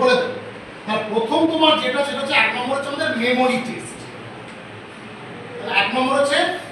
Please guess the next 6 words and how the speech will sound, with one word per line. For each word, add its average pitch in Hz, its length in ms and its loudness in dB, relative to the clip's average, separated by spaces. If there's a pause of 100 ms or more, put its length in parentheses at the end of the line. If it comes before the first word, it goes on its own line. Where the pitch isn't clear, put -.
(140)
মেমোরি 262 400 6 (360)
ভাগ 208 180 12 (120)
আছে। - 200 -4 (720)
কি 247 160 -4
কি 311 80 4 (120)
আছে? 302 180 6